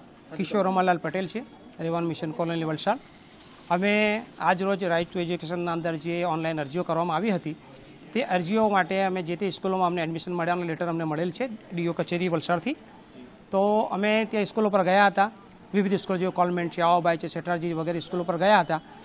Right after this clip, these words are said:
અને ત્યાં જતાં એમણે તો કોઈ પણ વાતચીત કરવા વગર સીધી ચોખ્ખી ના પાડી દીધી કે આ સ્કૂલ અમારી માઇનોરિટીની છે અને અમને કોઈ લાગુ પડતું નથી, એટલે અમે કોઈ પણ એડમિશન આપવાના નથી અને આપેલ નથી. એ માટે અમે સીધા પાછા ડીઓ ઓફિસ પર આવ્યા, અહીંયા આવીને ભરતભાઈ શ્રીને મળ્યા, એમને વાત કરી,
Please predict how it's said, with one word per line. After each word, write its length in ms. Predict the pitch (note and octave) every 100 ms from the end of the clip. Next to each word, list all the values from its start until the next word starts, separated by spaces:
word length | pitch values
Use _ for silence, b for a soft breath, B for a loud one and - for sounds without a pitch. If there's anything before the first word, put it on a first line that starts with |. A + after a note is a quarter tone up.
| b -
અને 160 | F#3+
ત્યાં 240 | F#3 G#3 G#3+
જતાં 320 | G3 G#3+ G#3+
એમણે 200 | G3+ G#3+
તો 300 | G#3+ A3 G#3+
કોઈ 160 | G3+
પણ 160 | F#3+ G#3
વાતચીત 500 | G3 F#3+ - - -
કરવા 120 | G#3
વગર 180 | G#3 G#3
સીધી 260 | - F#3+ G3
ચોખ્ખી 260 | G3 F#3+
ના 160 | F#3+ G3+
પાડી 200 | G3+ F#3+
દીધી 220 | F3+ F#3
કે 120 | F#3
આ 120 | F#3
સ્કૂલ 220 | F#3+ - F#3+
અમારી 240 | F3+ F3+
માઇનોરિટીની 560 | E3+ D#3 F3+ F#3+ G3+ G#3
છે 180 | A3+ C4 B B B
અને 300 | G3+ G3+ A3
અમને 340 | A3+ F#3+ G3 G#3+
કોઈ 180 | G#3+ G#3
લાગુ 260 | F3 F3
પડતું 260 | F3+ E3 F#3+
નથી, 220 | G3 A#3+
એટલે 140 | G#3+
અમે 180 | F#3 F3+
કોઈ 140 | F#3+ F3+
પણ 120 | E3+
એડમિશન 360 | E3 E3 F#3
આપવાના 320 | D#3+ D3 F3 F#3+
નથી 240 | G#3 C4
અને 380 | C#4 - - G#3+
આપેલ 280 | E3 G3+ G3
નથી. 260 | F#3+ C#3+ - - - - - -
એ 100 | F#3+
માટે 260 | A3 G3+ G#3+
અમે 160 | G3+
સીધા 240 | G3 G3 F#3+
પાછા 420 | F#3+ F3+ F#3+ F#3+
ડીઓ 220 | F3 G3
ઓફિસ 220 | G3 G3+
પર 120 | - F#3+
આવ્યા, 240 | G3 G#3 - B B
અહીંયા 280 | E3+ F3+ F#3
આવીને 240 | F3+ F#3
ભરતભાઈ 380 | F3+ F3+ F3 F#3+
શ્રીને 240 | - F#3+ F#3+
મળ્યા, 300 | F#3 G#3 A3 B B B
એમને 160 | F#3+
વાત 280 | F#3+ F#3 F#3
કરી, 240 | A3 A3+